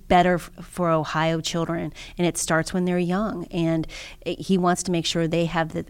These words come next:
great opportunities for all children. And I think that's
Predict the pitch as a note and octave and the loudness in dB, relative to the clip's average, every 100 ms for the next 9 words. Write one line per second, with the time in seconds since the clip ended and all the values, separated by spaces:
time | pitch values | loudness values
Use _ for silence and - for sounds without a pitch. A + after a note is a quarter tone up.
0 | - F#3 F3 F3 F#3 E3+ E3 E3 E3 D#3 | -10 -2 0 0 -2 -4 -4 0 2 2
1 | D#3 D#3 - - E3+ - F3 E3 D#3+ - | 0 -2 -4 -4 -4 0 2 2 0 -4
2 | E3 D#3+ D3+ D#3+ - D#3+ E3+ E3 F#3 F3 | -4 -4 -6 -6 -2 -2 -2 -4 -2 -2
3 | F3 - | -2 -8